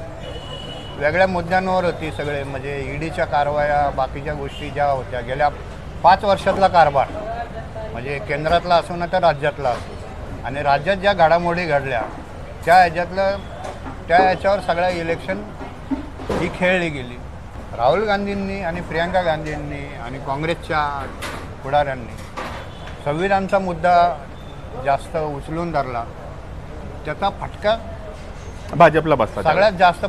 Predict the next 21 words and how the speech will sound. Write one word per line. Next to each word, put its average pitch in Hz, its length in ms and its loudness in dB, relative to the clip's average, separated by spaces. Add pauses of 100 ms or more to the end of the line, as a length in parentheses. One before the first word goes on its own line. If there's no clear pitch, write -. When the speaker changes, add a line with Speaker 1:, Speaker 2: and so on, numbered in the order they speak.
Speaker 1:
फटका 165 260 -2
भाजपला 143 520 0
बसला. 110 360 -8 (440)
जर 185 140 6
आपण 202 340 4
जर 196 160 2
नीट 196 340 -2 (140)
बारकाईने 175 420 4
विचार 180 280 2
केला, 131 340 0 (960)
जसं 202 280 6 (560)
भाजपने 180 680 0 (840)
लाडकी 156 340 6
बहीण 190 240 2
योजना 190 340 2
चालू 180 320 4
केली 170 240 2
आणि 170 220 4
त्याचा 175 640 4
त्यांना 170 220 2
बेनिफिट 185 440 0